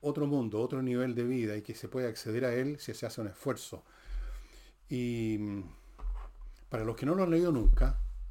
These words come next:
con mayor razón, van a entrar ustedes a un mundo, un mundo donde corre, por así decirlo, una brisa fría y purificante. Fuera de eso, son libros entretenidos, las historias de Narciso y Golmundo, por ejemplo,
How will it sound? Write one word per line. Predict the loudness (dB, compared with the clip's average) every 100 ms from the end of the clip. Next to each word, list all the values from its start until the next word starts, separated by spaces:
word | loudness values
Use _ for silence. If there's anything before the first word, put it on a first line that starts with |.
| -12 -18 -20 -20 -20 -20 -14
con | -10
mayor | -4 -2 -2
razón, | -4 -8 -12 -20 -20 -20 -20 -20 -20 -20 -20 _ _
van | -4 -2
a |
entrar | 0 -2
ustedes | -2 0 0
a | 0
un | -2
mundo, | 0 0 0 -2 -4 -18 -20 _ _ _ -20 _ -20 -20 -20 _ _ -20 -18 -16 -16 -18 -20 -18
un | -6
mundo | -4 -2 -2
donde | -4 -4 -6 -8 -6
corre, | -2 2 0
por | -2 -8 -12
así | -8 -10
decirlo, | -6 -6 -4
una | -4 -4
brisa | -6 -8 -10 -10
fría | -6 -4 -2 -2 -4 -10 -20 -20 -20 -14
y | -10
purificante. | -8 -8 -8 -6 -8 -8 -20 -20 -20 -20 -20 -20 -20 -20 -20 -20 -20 _ -20 -20 -20 -20 -18
Fuera | 0 4 6
de |
eso, | 4 2 -4 -6 -20 -20 -20 -20 -20
son | -10 -6 -2
libros | 0 0 -2
entretenidos, | -6 -10 -2 0 0 -2
las | -6
historias | -2 0 0
de | -2
Narciso | -6 -6 -8 -6
y | -8
Golmundo, | -6 -4 -4 -4
por | -10
ejemplo, | -10 -8 -10 -10 -16